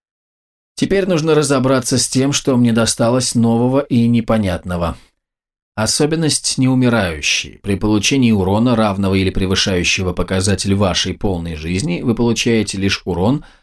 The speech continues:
равный ваша полная жизнь минус один. Мне пришлось прочитать сообщение два раза, прежде чем его смысл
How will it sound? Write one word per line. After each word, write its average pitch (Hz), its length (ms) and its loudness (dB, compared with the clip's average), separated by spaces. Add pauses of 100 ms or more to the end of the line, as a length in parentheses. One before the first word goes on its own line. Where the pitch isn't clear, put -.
(100)
равный 113 560 0 (440)
ваша 107 400 -2
полная 90 460 0
жизнь 117 280 0
минус 104 340 0
один. 76 340 -8 (880)
Мне 123 140 0
пришлось 147 400 0
прочитать 113 500 0
сообщение 107 440 0
два 107 180 0
раза, 110 320 0
прежде 95 320 -2
чем 101 160 -2
его 95 180 0
смысл 123 480 0